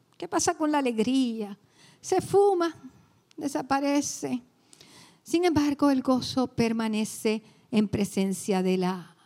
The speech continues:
adversidad. El gozo del Espíritu produce en nosotros una satisfacción en el alma, en-, hermanos, aquí adentro, profunda.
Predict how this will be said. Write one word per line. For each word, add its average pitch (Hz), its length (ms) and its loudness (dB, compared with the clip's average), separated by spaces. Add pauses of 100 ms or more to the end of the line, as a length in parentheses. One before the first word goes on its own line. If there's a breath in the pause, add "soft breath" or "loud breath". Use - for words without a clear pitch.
(100)
adversidad. 175 1000 0 (340 soft breath)
El 196 120 2
gozo 214 300 4
del 196 180 2
Espíritu 302 640 4
produce 233 440 4
en 269 80 4
nosotros 285 420 0
una 302 200 2
satisfacción 330 1600 4 (240 loud breath)
en 294 260 2
el 254 220 4
alma, 320 840 4
en-, 240 360 2
hermanos, 302 440 4
aquí - 260 0
adentro, 370 680 4 (260 loud breath)
profunda. 349 760 4